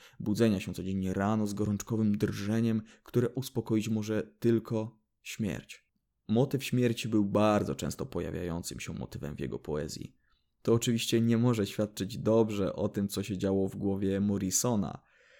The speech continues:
To, czym się karmił, zmieniało go. Był dziwnym, totalnie innym od reszty dzieckiem i nastolatkiem.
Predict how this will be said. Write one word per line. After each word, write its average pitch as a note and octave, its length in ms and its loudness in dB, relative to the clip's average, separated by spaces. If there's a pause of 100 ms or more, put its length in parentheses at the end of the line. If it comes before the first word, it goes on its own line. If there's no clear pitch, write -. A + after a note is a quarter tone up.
(420)
To, - 400 2
czym C3 200 0
się A2 240 0
karmił, A2+ 680 2
zmieniało G#2+ 880 4
go. - 320 -10 (920)
Był E3+ 200 -2
dziwnym, G#2+ 520 2 (260)
totalnie A#2 580 6
innym G#2 400 4
od G2 200 0
reszty F#2+ 360 0
dzieckiem F#2+ 440 2
i E2+ 60 -2
nastolatkiem. E2 760 -6